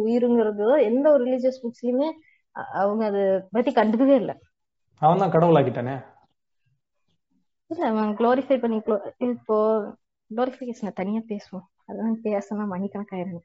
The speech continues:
Speaker 1: கோவம் வந்துரும். அதனால
Speaker 2: அதாங்க, அவன் வந்து
Speaker 1: நான்
Speaker 2: கடவுளாக்கிட்டான்,
Speaker 1: ரிலீஜனுங்கிறது
Speaker 2: ஓகேவா?
Speaker 1: வந்து, அ, நல்ல விஷயத்துக்காக ஆரம்பிக்கப்பட்டதுங்கிறது கூட என்னால முழுசா ஏத்துக்க முடியாது.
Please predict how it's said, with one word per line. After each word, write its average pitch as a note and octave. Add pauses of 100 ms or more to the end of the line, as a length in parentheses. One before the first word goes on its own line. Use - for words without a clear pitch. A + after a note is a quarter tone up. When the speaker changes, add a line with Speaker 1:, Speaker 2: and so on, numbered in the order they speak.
Speaker 1:
கோவம் G3+
வந்துரும். G3+ (1400)
அதனால B3+
Speaker 2:
அதாங்க, C3
அவன் C3
வந்து D3
Speaker 1:
நான் A#3+
Speaker 2:
கடவுளாக்கிட்டான், E3
Speaker 1:
ரிலீஜனுங்கிறது D#4+
Speaker 2:
ஓகேவா? B3
Speaker 1:
வந்து, C4 (120)
அ, G3 (580)
நல்ல D#4+
விஷயத்துக்காக C4
ஆரம்பிக்கப்பட்டதுங்கிறது A#3
கூட B3
என்னால A#3
முழுசா G#3+
ஏத்துக்க F#3
முடியாது. -